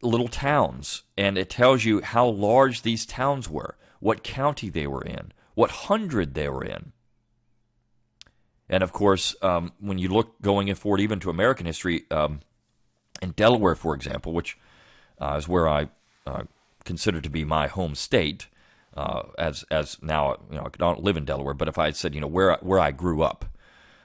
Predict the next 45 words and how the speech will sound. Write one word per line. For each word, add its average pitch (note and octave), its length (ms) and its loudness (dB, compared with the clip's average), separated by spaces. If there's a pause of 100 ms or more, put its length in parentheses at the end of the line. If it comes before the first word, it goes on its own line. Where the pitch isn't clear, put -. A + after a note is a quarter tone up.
uh, - 140 -6
would E2 140 -2
be D#2+ 300 0
Northern G#2+ 360 4
Virginia D2 420 -6
and D#2 160 -6
then C#2 160 -4
into D2 200 -8
Delaware. D#2+ 520 4 (540)
Delaware A#2 640 6 (180)
is F#2 160 -2
broken G#2 440 2
down F2 180 4
or D#2+ 80 0
was A2 240 4
broken G2 300 0
down D2+ 200 -2
into F#2 220 -2
hundreds, - 720 -4 (280)
and G#2+ 140 -2
you A2 100 2
had B2+ 300 0
that G#2 180 6
in A2+ 80 -4
England. B2+ 420 -4 (280)
In F2 60 -12
fact, G#2 280 2
the G#2 60 -8
counties G#2 400 0
of E2+ 80 -6
Delaware F#2+ 480 4
are D#2 120 -2
Sussex, - 520 -2
Kent, C#2 280 -6
and G2 140 -4
Newcastle, G2+ 580 0 (360)
and D#2+ 120 -6
that F2+ 180 0
comes F2 260 -2
from E2 280 0
the D2+ 140 -4
southeastern F#2+ 880 -2
part D2+ 340 -2
of G2 100 -6
England. A#2 420 -2